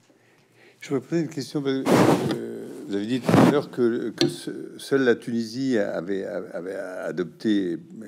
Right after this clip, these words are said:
et dans des conditions très chaotiques, comme on le voit actuellement, euh, un, un modèle démocra-, démocratique. Il y a un autre État à majorité musulmane qui a très tôt adopté un modèle démocratique, qui est le Liban.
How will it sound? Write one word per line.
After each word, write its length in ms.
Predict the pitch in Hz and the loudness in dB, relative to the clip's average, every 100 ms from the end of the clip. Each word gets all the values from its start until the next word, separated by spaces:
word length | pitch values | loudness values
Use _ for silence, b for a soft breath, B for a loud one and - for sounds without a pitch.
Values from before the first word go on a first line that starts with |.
| 110 90 | -12 -12
et 80 | |
dans 140 | 82 85 | -6 -4
des 80 | 82 | -4
conditions 400 | 92 82 - 90 | -6 -8 -10 -12
très 220 | - 113 | -6 -4
chaotiques, 460 | 98 87 - 107 | 0 -2 -4 -12
comme 140 | - 87 | -10 -10
on 60 | |
le 60 | 80 | -8
voit 320 | 80 85 85 | -8 -10 -8
actuellement, 580 | 85 - - 85 98 90 | -8 -8 -8 -6 -6 -6
euh, 380 | 78 76 80 85 | -6 -8 -8 -8
un, 180 | 87 82 | -10 -8
un 20 | |
modèle 320 | 82 80 90 | -8 -4 2
démocra-, 460 | 92 85 87 - - | 2 2 -8 -12 -16
démocratique. 540 | 101 85 92 110 156 156 B B B B | -12 -10 -6 -4 -4 -8 B B B B
Il 80 | - | 0
y 320 | 104 - - | 0 0 -2
a 280 | 156 131 120 | 0 0 0
un 120 | 120 | 0
autre 240 | 139 156 143 | 0 0 -4
État 280 | 120 143 123 | 2 4 4
à 60 | |
majorité 480 | 104 127 127 120 123 | 4 4 4 2 0
musulmane 580 | 113 98 104 110 113 101 | -2 -2 0 2 2 0
qui 220 | - 95 | -4 -2
a 80 | 92 | -2
très 260 | - 170 | 0 0
tôt 240 | 165 156 135 | 0 0 0
adopté 340 | 95 95 - | 0 -4 -2
un 20 | |
modèle 260 | 95 87 92 | -2 0 -2
démocratique, 720 | 90 90 - 82 - 160 156 | -2 -4 -6 -10 -6 -8 -8
qui 120 | - | -8
est 40 | 98 | -6
le 100 | 85 | -4
Liban. 420 | 92 120 147 | -4 -4 -4